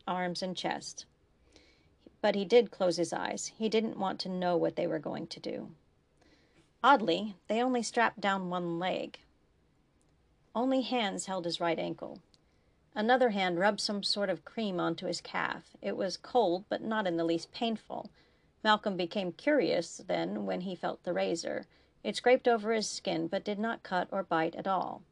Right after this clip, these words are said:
He raised his head and watched as best he could as they shaved his leg from knee to ankle. He was even more curious when they opened the tube along its length and snapped it around the shaved area.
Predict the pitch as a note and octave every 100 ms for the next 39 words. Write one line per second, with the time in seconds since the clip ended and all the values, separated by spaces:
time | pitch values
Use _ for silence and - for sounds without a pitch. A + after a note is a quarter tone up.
0 | _ _ _ _ _ G#3 G#3 C4 C4+ C4
1 | C4 G#3 F3+ F3+ - G#3 G3+ G#3+ A#3+ -
2 | G3+ F3+ G#3+ A3 - A#3+ A#3+ - E3+ E3+
3 | - G3 F#3+ G3+ G3 - C4+ C4+ B3+ A#3+
4 | F3 E3+ E3+ - G#3 G3 F3 E3+ - G#3
5 | G3 - - - - _ _ _ _ -
6 | A#3 A#3 A#3 B3 A#3 C#4 C#4+ - E3+ E3
7 | F3 - G3 F#3+ - A3 A3+ A3+ G#3+ G#3
8 | B3+ G3+ G3 F#3 F#3+ F#3+ - F#3+ - A3
9 | F#3 F#3+ F#3 F3 - A3 - G3+ F3+ F3+
10 | F3+ F#3 F#3 - F#3+ F#3 A3+ A#3 F3 -
11 | -